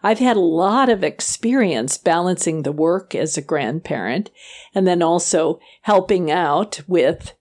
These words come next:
grandparenting and babysitting and other activities, and really working to support my daughter and son-in-law in their roles. So it's, it's been a very <laughs> challenging two years.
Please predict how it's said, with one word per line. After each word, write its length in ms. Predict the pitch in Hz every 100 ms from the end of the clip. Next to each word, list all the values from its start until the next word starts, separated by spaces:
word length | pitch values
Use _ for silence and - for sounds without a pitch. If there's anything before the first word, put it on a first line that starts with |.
| -
grandparenting 1000 | 202 226 233 - 147 160 185 185 214 247
and 200 | 208 226
babysitting 800 | 147 165 175 - 185 165 185 165
and 100 | 160
other 300 | 165 160 143
activities, 920 | 135 147 - 247 247 170 143 180 - - - - -
and 200 | 196 196
really 260 | 269 240
working 500 | 170 190 269 170 123 143
to 180 | 175
support 460 | 131 - - 180 160
my 100 | 165
daughter 340 | 170 160 160
and 160 | 156 160
son-in-law 760 | - 269 359 147 139 82 80 _ - -
in 160 | - 185
their 220 | 185 269
roles. 420 | 233 92 52 -
So 200 | - 190
it's, 240 | 160 135 160
it's 240 | 190 190
been 480 | - 233 285 185 165
a 140 | 151
very 600 | 165 165 208 240 269 185
<laughs> 0 |
challenging 840 | 170 - 202 - 214 - - 214 262
two 260 | - 240
years. 680 | 247 233 294 277 - - -